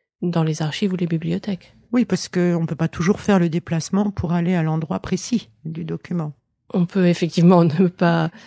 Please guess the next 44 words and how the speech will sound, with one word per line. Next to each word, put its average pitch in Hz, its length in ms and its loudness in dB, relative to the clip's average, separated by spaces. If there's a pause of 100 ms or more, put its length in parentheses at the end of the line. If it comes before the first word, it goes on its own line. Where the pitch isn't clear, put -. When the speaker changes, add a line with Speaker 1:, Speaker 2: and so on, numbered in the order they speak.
(140)
Speaker 1:
avoir 170 340 6
des 180 100 2
difficultés 175 480 2
à 170 120 8
aller 170 180 6
au 170 80 4
Mont 170 140 6
Sinaï, 180 500 8 (560)
mais 190 260 6
on 180 160 6
peut 196 160 4
tout 180 240 0
autant, 202 460 4
euh, 180 100 4 (380)
avoir 185 220 6
des 180 120 6
difficultés 185 680 6
à, 185 260 6
à 180 180 2
voir, 190 360 6
euh, 180 140 4
des 175 200 4
tablettes 170 320 2
de 160 100 0
cire 214 280 4
qui 175 100 -8
sont 170 140 -2
conservées 165 500 -2
à 170 60 2
la 165 80 -4
Bibliothèque 156 520 -4
nationale. 190 500 -2 (540)
Mais 190 120 4
c'est 196 160 2
vrai 240 180 4
que 190 500 6
pour 196 160 0
la 185 140 4
France 269 580 0
et, 185 480 2
hum, 175 400 -2 (200)
les 170 200 2
archives 196 280 4
nationales 226 680 4